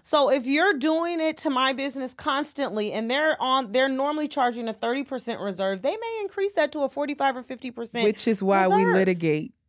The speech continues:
Speaker 2: Which is why we
Speaker 1: <laughs>
Speaker 2: litigate. Because another thing that people don't realize, because this is very common. I mean, I just had, you know, we've had so many of these types of issues.
Speaker 1: Yeah.
Speaker 2: And I think that as a startup, you have to be, ver-,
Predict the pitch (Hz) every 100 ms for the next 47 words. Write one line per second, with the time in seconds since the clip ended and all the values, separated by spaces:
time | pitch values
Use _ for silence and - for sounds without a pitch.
0 | _ 175 262 - 202 196 185 190 202 202
1 | 214 214 180 156 165 202 196 247 220 185
2 | 214 240 262 220 214 202 180 190 220 190
3 | 190 165 185 220 196 180 175 175 190 175
4 | 254 269 226 202 208 196 233 220 175 156
5 | 147 190 180 175 - - - _ _ 214
6 | 226 247 220 190 175 - 202 196 226 233
7 | 220 180 - 208 196 185 170 175 175 -
8 | 202 180 190 180 180 185 180 160 156 151
9 | 196 180 170 165 - - - 185 - 233
10 | 220 208 185 - 185 180 170 - 208 240
11 | 214 175 160 170 247 226 202 180 170 165
12 | 156